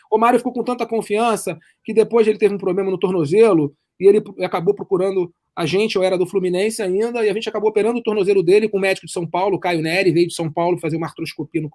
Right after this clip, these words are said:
no tornozelo, muito bem alinhado com o departamento médico do Vasco, o Pedro Valente tava com a gente, então foi uma coisa muito bem feita que não, que não fedeu pra nenhum lado. E o Romário tava nisso.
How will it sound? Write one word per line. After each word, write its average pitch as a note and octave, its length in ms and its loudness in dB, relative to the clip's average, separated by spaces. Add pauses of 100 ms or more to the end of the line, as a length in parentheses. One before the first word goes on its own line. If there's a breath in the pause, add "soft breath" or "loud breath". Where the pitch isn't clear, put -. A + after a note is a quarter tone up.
(140)
no C#3 160 -8
tornozelo, D#3 380 2 (200 loud breath)
muito F4 180 6
bem C4 120 4
alinhado A3+ 400 4
com - 80 -8
o - 20 -2
departamento G3 480 -2
médico F3+ 260 -4
do D3+ 80 -4
Vasco, F3+ 440 -2
o - 20 -18 (240 loud breath)
Pedro G3 220 6
Valente F#3+ 320 2
tava F#3 200 0
com F3 100 -6
a D3+ 40 -2
gente, G3 300 0
então A3+ 120 -6
foi A#3 120 -6
uma A#3 80 -4
coisa A3+ 160 -2
muito A#3 180 -2
bem A3+ 160 0
feita A3+ 300 0
que A#3 80 -8
não, A3+ 160 0
que - 360 -8
não A3 80 4
fedeu G#3+ 300 6
pra A3 140 0
nenhum A3+ 160 0
lado. E3 360 0 (320 soft breath)
E G4+ 60 6
o E4 60 8
Romário E4 320 4
tava D4+ 240 2
nisso. A#3 340 0